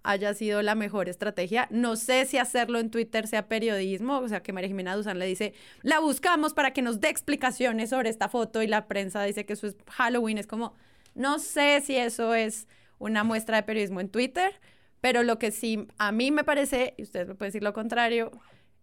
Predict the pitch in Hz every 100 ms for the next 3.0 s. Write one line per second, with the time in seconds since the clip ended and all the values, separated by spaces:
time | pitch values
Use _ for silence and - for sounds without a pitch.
0 | _ - 226 233 - - _ 226 240 220
1 | 180 180 233 262 277 269 233 214 - 269
2 | 226 220 - 226 262 302 262 - 247 302